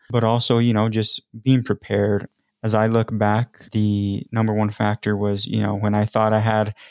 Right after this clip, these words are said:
you know, every box checked, there was, there was, uh, something else that I could have done. And, you know, just being as prepared as possible. You know, when you think you've done it all, there's probably one or two more things that you could have done to,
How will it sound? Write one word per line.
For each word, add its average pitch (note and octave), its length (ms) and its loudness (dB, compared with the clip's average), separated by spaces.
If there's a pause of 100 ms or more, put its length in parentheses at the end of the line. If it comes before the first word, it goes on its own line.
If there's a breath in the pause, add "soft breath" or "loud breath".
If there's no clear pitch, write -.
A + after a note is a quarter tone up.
you A2+ 120 0
know, G#2+ 120 2
every A2+ 240 4
box A2 360 0
checked, A2+ 400 -2
there A2 160 4
was, G#2 460 0
there A2 200 0
was, G#2 200 -2
uh, G2+ 540 0
something A#2 400 0
else G#2 160 2
that G#2+ 100 -2
I G2+ 100 0
could G#2 180 0
have G2+ 100 0
done. G2+ 260 0
And, G2+ 160 0
you G#2 100 2
know, G2+ 120 0
just G2+ 320 -4 (400 loud breath)
being A2+ 160 4
as G#2 180 2
prepared - 460 -2
as G2 100 0
possible. G#2 560 -2
You G2+ 80 0
know, G2+ 140 0
when G2+ 160 2
you G2+ 60 0
think A2+ 220 0
you've G#2+ 140 2
done G#2+ 160 4
it G#2+ 100 2
all, G#2+ 120 4
there's G#2+ 240 0
probably A2 320 2
one A2 200 2
or G#2 60 0
two A2 220 0
more G#2 180 2
things G#2 240 2
that G#2 120 2
you G#2 100 2
could G2+ 160 -2
have G2+ 80 0
done G2+ 240 2
to, - 280 0